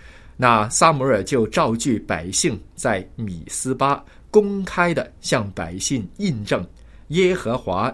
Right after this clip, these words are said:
已经选召了扫罗做以色列的王。根据第十章，撒母耳记上十章二十到二十一的记载呢，撒母耳是用了撤迁的方法，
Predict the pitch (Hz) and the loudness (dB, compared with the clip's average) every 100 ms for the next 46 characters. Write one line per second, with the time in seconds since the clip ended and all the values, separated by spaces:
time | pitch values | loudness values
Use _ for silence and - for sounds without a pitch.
0 | - 120 107 110 214 214 214 - - 95 | -4 -2 -2 0 0 0 -2 -4 -2 -2
1 | 90 101 143 113 104 - 92 80 85 90 | -4 -4 -2 -2 -2 -4 -4 -4 -6 -8
2 | 92 135 - 160 113 104 - 90 90 - | -4 -4 -2 0 0 0 -6 -8 -6 -2
3 | 127 120 95 90 85 82 101 151 - - | -2 -2 -4 -8 -10 -8 -6 -6 -10 -20
4 | - - - - 262 240 233 - 196 135 | -20 -20 -16 0 2 2 2 2 0 0
5 | - - 113 143 170 160 165 - 151 139 | -2 -4 -2 0 2 2 0 -4 -2 -2
6 | 127 104 90 117 - 113 95 - - - | -2 -4 -2 -4 -2 -2 -4 -14 -8 -4
7 | 127 156 175 170 170 - 151 113 - 110 | -2 0 0 0 -4 -2 -2 -2 -2 -4
8 | 127 117 - 117 113 135 170 117 - 190 | -2 -2 -2 -4 -4 -4 -4 -4 -4 -2
9 | 135 - 92 85 107 113 - - - - | -2 -2 -4 -4 -8 -8 -14 -20 -8 2
10 | 196 202 160 151 101 - 151 117 175 123 | 4 4 2 2 0 0 0 2 2 0
11 | 104 98 - - 185 107 - 170 170 104 | -4 -6 -8 -4 0 0 -2 -4 -2 -4
12 | - 170 175 - | -2 -2 0 -2